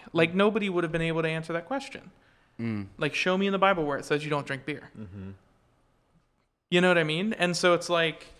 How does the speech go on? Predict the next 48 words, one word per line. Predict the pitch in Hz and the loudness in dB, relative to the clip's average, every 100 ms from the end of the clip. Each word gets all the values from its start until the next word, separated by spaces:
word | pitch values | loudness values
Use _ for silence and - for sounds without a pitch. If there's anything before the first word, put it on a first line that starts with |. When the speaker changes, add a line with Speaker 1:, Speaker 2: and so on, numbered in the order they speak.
| _ _ | _ _
Speaker 3:
Mm-hmm. | 127 92 101 98 - _ _ _ _ _ _ _ _ _ _ - | -20 -16 -14 -14 -16 _ _ _ _ _ _ _ _ _ _ -6
Speaker 1:
when | 165 | 0
I | 165 | 2
really | 160 180 180 | 2 2 0
get | 160 | -2
to | 165 | -2
that | 151 139 | -4 -2
point, | 202 190 | -4 -4
it's | 160 | -4
like, | 151 170 | -8 -4
you | 175 | -2
are | 165 | -2
following | - - 165 185 180 160 143 139 135 _ _ _ _ - | -2 -6 -4 -2 -4 -6 -6 -8 -10 _ _ _ _ -10
this | 139 | -10
denomination. | 135 120 98 143 160 131 | -10 -12 -10 -8 -8 -8
You're | 151 | -8
not | 165 - - _ _ _ | -8 -10 -16 _ _ _
following | - - 185 175 139 | -20 -18 -12 -12 -10
somebody | - 147 147 | -10 -8 -8
who's | 147 - | -8 -8
speaking | - - 196 190 180 147 143 139 - _ _ _ _ _ | -10 -6 -4 -4 -4 -6 -8 -10 -20 _ _ _ _ _
out | 151 160 | -6 -4
of | 123 | -6
the | |
Bible. | - 190 269 160 120 | -10 -4 -4 -6 -8
Like, | 139 135 - | -8 -8 -12
Speaker 3:
Mm-hmm. | 107 92 98 95 101 - - - - | -18 -20 -20 -20 -20 -20 -20 -12 -6
Speaker 1:
and | 147 | 0
so | 165 | 4
that's, | 185 185 | 4 2
I | 160 151 | -2 2
definitely | 165 165 160 147 | 2 0 -4 -2
resonate | 143 139 131 | -4 -6 -12
with | 127 | -12
that. | 117 123 - _ _ _ _ | -12 -12 -16 _ _ _ _
And | 143 151 | -4 -2
then | 147 | 0
to | 147 | -2
kind | 147 156 | 0 -2
of | 143 | 0
bounce | 143 151 156 | 0 0 -2
off | 147 127 - | -4 -4 -2
that, | 135 139 - | 0 0 -4
you | 139 | -14
talked | 143 135 - | -8 -8 -6
about, | 135 | -6
like, | 131 | -8
the, | 135 | -14